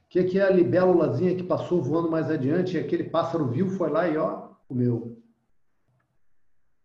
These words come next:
que que é tudo isso no sonho? Senão o próprio sonhador. Todas as formas do sonho são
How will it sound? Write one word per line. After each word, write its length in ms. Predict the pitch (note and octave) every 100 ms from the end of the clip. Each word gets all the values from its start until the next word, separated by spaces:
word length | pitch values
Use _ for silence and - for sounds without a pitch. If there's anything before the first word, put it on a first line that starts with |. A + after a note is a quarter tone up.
| _ _ _ _
que 100 | F#3+
que 100 | F#3+
é 40 | F#3
tudo 320 | F#3 G3 E3
isso 200 | E3+ D#3
no 100 | C3+
sonho? 520 | B2 A#2+ A2 - - _ _ _ _ _ _ _ _ _ _ _ _ _ _ _
Senão 760 | _ D3 C#3 D3+ E3+ - - - _ _ _ _ _ _ _ _ _ _ _ _ _ _ _ _ _ _
o 140 | B2 A#2+
próprio 360 | D#3+ F3 F#3
sonhador. 640 | A#2+ D#3 C3+ A2+ G2+ G2+ - _ _ _ _ _ _ _ _ _ _ _ _ _ _ _ - - - - _
Todas 300 | F#3+ G3+ F3
as 120 | D#3+
formas 380 | - E3 F3 C#3
do 120 | C3
sonho 600 | A#2+ C3 B2+ A#2 A2 - _ _ _ _ _ _ _
são 720 | _ - C3 D#3+ F#3+ F#3+ -